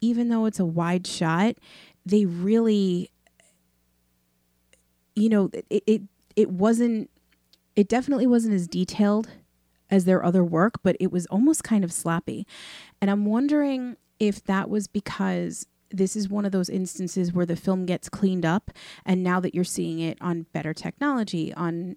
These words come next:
a D V D or Blu-ray player, on a high definition television, you know, the same thing happened.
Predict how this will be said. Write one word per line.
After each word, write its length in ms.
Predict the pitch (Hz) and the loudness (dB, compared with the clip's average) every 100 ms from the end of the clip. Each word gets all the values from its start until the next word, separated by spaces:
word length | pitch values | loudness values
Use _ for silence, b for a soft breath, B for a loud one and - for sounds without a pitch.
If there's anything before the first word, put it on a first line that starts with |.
| - | -8
a 280 | 180 180 175 - _ _ | -6 -6 -8 -16 _ _
D 140 | - 165 | -6 -4
V 100 | 180 | -2
D 200 | 208 220 | -2 -2
or 60 | |
Blu-ray 360 | 208 247 233 190 | -4 -4 -4 -4
player, 500 | - 165 135 120 135 b b b | -4 -6 -6 -8 -10 b b b
on 160 | - 185 | -4 -2
a 40 | |
high 200 | 170 170 | 0 -2
definition 480 | 170 190 196 196 196 | 0 -2 -2 -4 -4
television, 640 | 214 233 208 165 165 151 170 b b b _ | -2 0 0 0 -2 -6 -8 b b b _
you 140 | 196 | -4
know, 220 | 185 170 - _ _ _ 220 | -2 -4 -8 _ _ _ 0
the 160 | 202 | 2
same 260 | - 233 254 | 2 -2 -2
thing 200 | 240 214 | -4 -4
happened. 460 | 202 190 185 165 | -2 -2 -4 -6